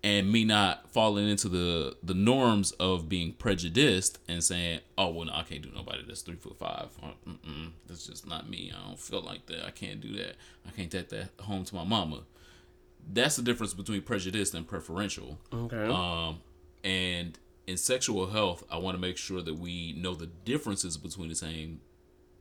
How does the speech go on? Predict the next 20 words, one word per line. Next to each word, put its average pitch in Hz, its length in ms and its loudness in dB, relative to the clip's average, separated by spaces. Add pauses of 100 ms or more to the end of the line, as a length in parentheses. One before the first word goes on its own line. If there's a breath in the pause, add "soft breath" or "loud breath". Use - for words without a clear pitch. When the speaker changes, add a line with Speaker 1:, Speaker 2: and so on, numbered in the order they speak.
(100)
Speaker 1:
things, 85 400 -4
because 82 400 -8
oftentimes 82 720 -2
we 82 80 -10
say, - 320 -8 (440 loud breath)
"Oh, 160 140 8
well, 143 140 4
that's 185 140 2
just 131 180 2
my 104 100 2
preference." - 680 -4 (380 loud breath)
I'm 123 60 -2
like, 113 120 0
"No, 123 360 0 (360)
is 120 140 4
your 113 100 2
preference 127 440 -2
rooted 113 300 0
in 95 100 0
prejudice? - 720 -4